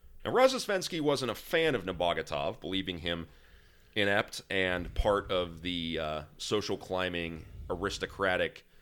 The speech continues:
privileged set who populated so much of the upper, uh,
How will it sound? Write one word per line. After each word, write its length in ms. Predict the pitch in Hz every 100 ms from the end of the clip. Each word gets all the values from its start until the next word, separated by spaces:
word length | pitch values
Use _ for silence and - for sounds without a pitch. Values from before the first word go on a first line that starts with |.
| - _ - - - - -
privileged 540 | - 247 127 92 82 -
set 400 | - 90 95 - -
who 340 | 101 95 90 - -
populated 520 | 95 87 90 82 78
so 220 | 101 87
much 220 | 85 82
of 100 | 80
the 160 | 80 73
upper, 360 | 82 80 76
uh, 240 | 71 73